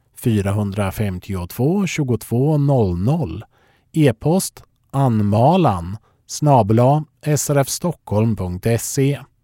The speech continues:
Midsommartallriken kostar tvåhundra kronor som du betalar i förväg genom att swisha på telefonnummer ett två tre, noll nitton, sextiotvå,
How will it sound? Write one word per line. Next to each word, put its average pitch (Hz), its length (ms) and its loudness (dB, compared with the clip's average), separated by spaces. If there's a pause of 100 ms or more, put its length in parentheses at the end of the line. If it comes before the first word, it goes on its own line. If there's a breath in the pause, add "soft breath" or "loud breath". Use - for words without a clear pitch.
(840)
Midsommartallriken 143 1000 2
kostar 127 460 0
tvåhundra 107 800 0
kronor 135 560 2 (260 soft breath)
som 190 220 0
du 156 120 4
betalar 131 520 2
i 147 60 4
förväg 110 680 2
genom 110 280 2
att 117 100 -2
swisha 131 540 -2
på 107 180 -4
telefonnummer 104 1040 0 (360 soft breath)
ett 175 300 0
två 117 320 0
tre, 135 540 -2 (460)
noll 117 440 4
nitton, 151 840 2 (400)
sextiotvå, 113 1160 -2